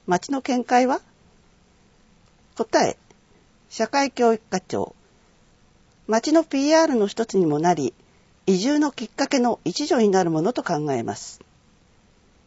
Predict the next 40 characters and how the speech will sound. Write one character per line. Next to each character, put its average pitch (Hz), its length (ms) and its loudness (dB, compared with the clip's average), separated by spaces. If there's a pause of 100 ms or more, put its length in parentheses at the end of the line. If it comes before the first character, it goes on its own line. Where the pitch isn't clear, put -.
(560)
問 214 220 0
い。 - 40 -12 (1300)
近 311 240 2
隣 403 220 6
市 - 80 -16
町 - 260 2
で - 200 2 (560)
郷 247 200 4
土 311 100 0
資 311 160 -4
料 330 200 4
館 220 180 2
が 143 120 2
な 175 140 2
い 165 80 0
の 135 120 -2
は 123 180 -2
杉 208 300 -2
戸 294 100 -2
町 285 240 -2
だ 131 100 -4
け - 100 -16
か？ 247 200 -4 (1000)
答 185 300 -4
え。 - 80 -8 (800)
同 262 180 4
課 - 140 -2
長。 - 340 -4 (840)
残 202 200 0
念 226 200 2
な 208 100 2
が 143 100 -2
ら、 113 120 -6 (400)
杉 233 260 0
戸 262 80 0
町 202 240 -4
だ 127 100 -2
け 143 100 -6
で 120 100 -4
す。 - 200 -16